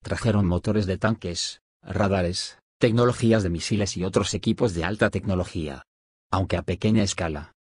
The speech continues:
la delegación fue una de las señales más claras de que los contratistas militares de Japón están ardiendo en deseos de negociar tras la sorpresiva decisión del primer ministro,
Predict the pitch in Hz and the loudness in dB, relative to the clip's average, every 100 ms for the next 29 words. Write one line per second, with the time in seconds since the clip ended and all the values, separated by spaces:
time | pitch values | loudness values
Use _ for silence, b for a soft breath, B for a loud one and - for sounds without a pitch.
0 | - 92 92 87 90 90 110 95 - 110 | -6 -2 0 2 0 0 0 0 2 2
1 | 101 92 87 85 92 90 110 95 85 95 | 4 2 0 -2 -2 2 2 2 0 -2
2 | - 104 104 95 101 95 92 101 95 92 | 0 0 2 0 0 -2 0 0 0 -2
3 | - - 120 95 82 82 98 104 92 - | -4 -4 -4 -2 -2 -2 0 0 0 -4
4 | 87 104 110 - 123 123 101 95 120 113 | -2 0 0 0 2 2 2 2 2 2
5 | 92 90 - 123 107 95 87 85 - 113 | 2 0 0 0 2 2 2 0 0 -2
6 | - 98 90 - 95 104 95 117 104 95 | 0 -2 -2 0 0 0 0 0 2 0
7 | 90 101 123 107 92 90 95 117 107 95 | 0 -2 0 2 0 0 2 2 4 2
8 | 90 - 78 | 0 -6 -12